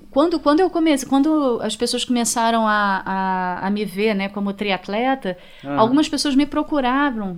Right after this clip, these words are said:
Speaker 1: É, eu falei, "Pô, mas você treina com quem? Você faz treino?", né? Porque achavam que eu era treinadora, né,
Speaker 2: É,
Speaker 1: também.
Speaker 2: às vezes me perguntam isso também,
Speaker 1: É.
Speaker 2: né?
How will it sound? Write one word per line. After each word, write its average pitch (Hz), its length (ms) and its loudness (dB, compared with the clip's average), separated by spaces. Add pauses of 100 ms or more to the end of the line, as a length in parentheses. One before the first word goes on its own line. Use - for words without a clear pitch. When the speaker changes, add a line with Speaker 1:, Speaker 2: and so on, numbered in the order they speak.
(100)
Speaker 1:
É, 214 200 -4
eu 220 40 -6
falei, 294 180 -6
"Pô, 339 140 -6
mas 294 160 2
você 330 80 -4
treina 370 320 -4
com 370 180 -6
quem? 311 440 2 (260)
Você 302 220 0
faz 339 260 2
treino?", 269 540 2
né? 240 100 2
Porque 277 320 -6 (240)
achavam 302 380 4
que - 120 0
eu 339 200 4
era 311 120 6
treinadora, 214 640 0
né, 208 260 0
Speaker 2:
É, - 20 -6
Speaker 1:
também. 220 240 0
Speaker 2:
às 208 60 0
vezes 165 280 -2
me 170 80 -8
perguntam 156 640 -2
isso 117 180 -8
também, 127 300 0
Speaker 1:
É. 185 180 6
Speaker 2:
né? 240 60 -4